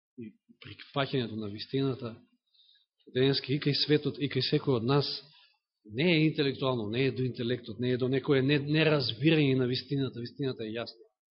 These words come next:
Може би некојаш и некој дел и нема толку да ни е јасен, меѓутоа, ако сме искрени, ако сакаме да ја дознаеме, Господ ќе ни отвори, Господ, Светиот Дух ќе ни ги разјасни стиховите или цитатите кои што може би ги читаме, ни се нејасни.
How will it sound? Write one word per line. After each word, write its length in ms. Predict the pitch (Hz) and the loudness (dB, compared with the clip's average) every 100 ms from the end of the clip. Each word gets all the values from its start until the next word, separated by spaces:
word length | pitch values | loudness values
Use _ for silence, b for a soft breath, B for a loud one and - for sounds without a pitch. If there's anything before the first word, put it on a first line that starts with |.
| _ _ _ _ - | _ _ _ _ -4
Може 140 | 147 | -2
би 120 | 139 139 | 0 2
некојаш 420 | 151 151 131 - | 2 2 0 0
и 60 | |
некој 320 | 131 131 131 113 | -2 -2 -2 0
дел 220 | 139 117 92 B B - | 0 0 -6 B B -6
и 80 | 127 | 0
нема 240 | 160 139 | 2 4
толку 220 | 156 151 | 0 0
да 100 | 139 | 0
ни 100 | 139 | 2
е 120 | 135 160 | 4 4
јасен, 260 | 175 165 | 4 0
меѓутоа, 300 | 151 175 175 | 0 2 2
ако 120 | 165 | 2
сме 220 | 170 135 131 | -2 0 2
искрени, 440 | 202 - 180 185 | 2 2 2 2
ако 160 | 135 127 | 2 -2
сакаме 360 | 170 202 208 | -2 0 2
да 140 | 190 165 | 2 2
ја 80 | |
дознаеме, 380 | 151 165 185 214 208 B B _ 135 | 2 2 2 0 -2 B B _ 0
Господ 360 | 196 - 214 | 2 2 -6
ќе 160 | - 214 | -6 -2
ни 220 | 220 220 - | -2 -2 -2
отвори, 480 | 196 226 247 233 156 | 0 0 -2 -4 0
Господ, 360 | 147 175 180 170 | 0 0 -2 -2
Светиот 300 | 190 196 180 | -2 0 -2
Дух 140 | 196 | -2
ќе 140 | 196 196 | -2 0
ни 180 | 190 185 190 B B B _ _ _ _ _ _ 311 220 _ _ _ 147 | 0 0 -8 B B B _ _ _ _ _ _ -20 -20 _ _ _ 0
ги 120 | 156 | 6
разјасни 560 | 160 190 196 202 175 151 - | 8 10 8 6 4 0 -2
стиховите 680 | - 170 - 175 170 160 165 | -2 -4 6 8 10 8 6
или 320 | 143 131 123 | 2 2 -2
цитатите 600 | - 147 - 147 156 143 | -2 0 4 4 4 0
кои 140 | 135 139 | -4 -8
што 140 | - | -6
може 240 | 135 131 123 | -4 -2 -4
би 100 | 117 | -6
ги 80 | 117 | -8
читаме, 340 | - 123 117 | -8 -6 -4
ни 100 | 117 | -4
се 140 | 113 | -6
нејасни. 720 | 107 110 107 101 - _ - | -8 -8 -10 -14 -20 _ -14